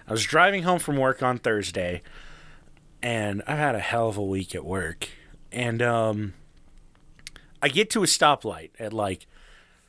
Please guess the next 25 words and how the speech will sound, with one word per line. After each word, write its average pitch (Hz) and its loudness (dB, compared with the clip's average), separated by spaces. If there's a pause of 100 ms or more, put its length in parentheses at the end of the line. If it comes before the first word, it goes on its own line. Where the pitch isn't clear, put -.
(880)
in, 156 2
in 135 0
Salt 113 2
Lake. 92 -8
I, 107 -2
I 123 0
get 156 0
to 151 4
a 131 2
stoplight. 117 2
It's 110 -2
a 135 -4
pretty 220 -2
busy 117 0
road. 92 -2 (560)
And 127 0 (180)
I'm 131 0
the 127 0
first - -2
one 131 2
at 110 -4
the 107 0
front 123 0
of 107 -4
the 98 0